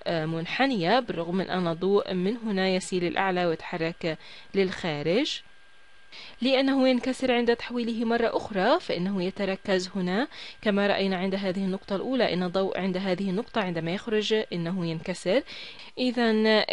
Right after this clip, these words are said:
كما تشاهد، آه، إذن كما تشاهد هذه النقطة على الماصة ستبدو كما لو أنها هنا، مع أن الضوء سقط هنا، ولهذا تبدو، آه، كما، آه، لو أن الماصة مكسورة.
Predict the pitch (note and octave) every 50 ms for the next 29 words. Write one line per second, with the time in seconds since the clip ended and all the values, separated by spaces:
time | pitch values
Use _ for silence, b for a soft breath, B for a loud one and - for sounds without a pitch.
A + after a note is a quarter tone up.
0 | G#3 G#3+ - - A#3+ A#3+ B3 C4 C4 C4 C4+ - A#3+ A3 - - G3+ F3+ F3 E3+
1 | E3 F#3+ F#3+ C4+ F4+ - - - B B B B B B B B B B - G3+
2 | G3+ G3 E3+ - - G#3 G#3+ G3 G3+ F#3+ F#3 F#3 F#3+ G3 F#3+ F#3+ - - G#3 G3
3 | G3 G3 F#3+ G3 - F#3 - - C4+ C#4+ C4 B3 A3+ A3+ A3+ A3+ - G3+ G3 F3+
4 | G3 F#3+ F#3 G3 G3 - - G#3 F3+ F#3 F#3+ F#3 F3 F#3 F#3+ G#3 - - G#3 -
5 | - - G3 F#3+ F3 F#3 F#3+ - G#3 F#3 F3+ F#3+ F#3 F3+ F#3 G#3 B3+ - - B3+
6 | A#3 A3+ A3+ G#3 G#3 G3 F#3+ F#3+ F#3+ - G3 E3+ E3 D#3+ E3+ G#3 D4 - B B
7 | B B B B B - G#3 G3+ G3 F3+ - E3 G3+ G3+ F#3 F3 G#3 F#3 - G3
8 | - - G3 - F#3+ F#3 - G3 F#3+ F3+ - - F#3 F3 G#3 G3 F#3 E3+ E3 F3+
9 | A#3+ D4+ E4 D4 G3+ G3+ G3+ F#3 F#3+ F3+ E3 E3+ F#3 - G#3 F3+ F#3+ G#3 G#3+ A#3+
10 | C4+ B B B B B B - F#3+ F#3+ - A3+ A3 G#3+ G#3+ G#3+ G#3+ G#3+ G#3+ -
11 | - - F#3+ F#3+ F#3+ F#3 G3 G3 - - G#3 G#3 G3+ G3 F3+ - G3 G3 F#3+ G3
12 | G3 - - - G3 F3+ F3 E3+ F3 G3 G3+ - - - - F#3+ F#3 E3+ F3 F#3+
13 | B3 F4